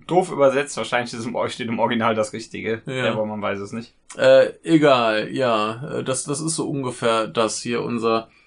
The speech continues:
Speaker 2: Äh, nicht Alan Tudyk. Wir hatten den Namen eigentlich schon wieder länger, ne?
Speaker 1: Ähm, ähm, ähm, da war noch irgendwas. Ah ja, äh, äh, Paul Atreides, nicht
Speaker 2: Ach
Speaker 1: Alan
Speaker 2: ja, äh,
Speaker 1: Tudyk.
Speaker 2: Pa-, Paul Atreides, nicht Alan Tudyk, ist natürlich immer noch, äh, ziemlich,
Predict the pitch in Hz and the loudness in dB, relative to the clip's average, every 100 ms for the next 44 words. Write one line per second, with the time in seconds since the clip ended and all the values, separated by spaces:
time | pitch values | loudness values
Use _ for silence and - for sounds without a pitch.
0 | _ - 123 131 139 117 135 156 160 175 | _ -6 0 0 0 -4 -4 2 4 4
1 | 202 - 156 180 190 185 - 208 214 208 | 0 -4 -2 0 0 -2 -4 -2 -2 0
2 | 143 147 151 139 147 143 143 143 147 131 | 0 2 2 2 2 0 -4 -6 -6 -4
3 | 123 127 107 113 110 107 104 101 104 95 | -4 -2 -2 0 2 0 -2 -2 -4 -4
4 | 101 101 101 123 117 117 117 - 131 135 | -4 -2 0 0 0 -4 -8 -2 2 4
5 | 127 117 120 113 113 107 110 107 - 131 | 4 2 2 2 2 2 2 0 2 2
6 | 117 113 - 120 117 110 - - - 104 | 2 0 -4 -4 -4 -4 -6 -12 -10 -6
7 | - 151 147 - 113 139 139 160 160 160 | -2 2 4 4 6 6 6 2 2 2
8 | 196 190 190 180 180 175 185 180 151 165 | 4 4 2 -2 0 0 0 0 2 4
9 | 160 180 165 165 123 160 156 - 151 143 | 4 4 2 2 -2 0 -2 0 -4 -4
10 | 160 147 147 143 139 131 - 151 147 | 0 2 2 0 -4 -4 -4 -2 -4